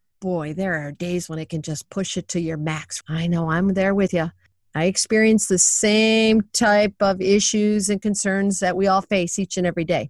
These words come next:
So my question for you today is, are you comfortable where you are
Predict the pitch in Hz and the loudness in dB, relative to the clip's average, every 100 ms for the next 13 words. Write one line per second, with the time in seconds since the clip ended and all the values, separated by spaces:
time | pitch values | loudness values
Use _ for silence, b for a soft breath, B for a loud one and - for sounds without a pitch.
0 | - - 320 302 392 415 392 285 208 240 | -4 -2 0 0 0 -2 -2 0 0 -2
1 | 320 170 160 156 - 160 175 - - _ | -2 -2 -2 -2 -2 -4 -4 -6 -12 _
2 | _ _ 175 180 - - 247 - 277 330 | _ _ 0 0 -2 -4 -4 -6 -4 0
3 | 311 302 311 294 294 285 302 370 | 0 2 2 0 0 2 0 -2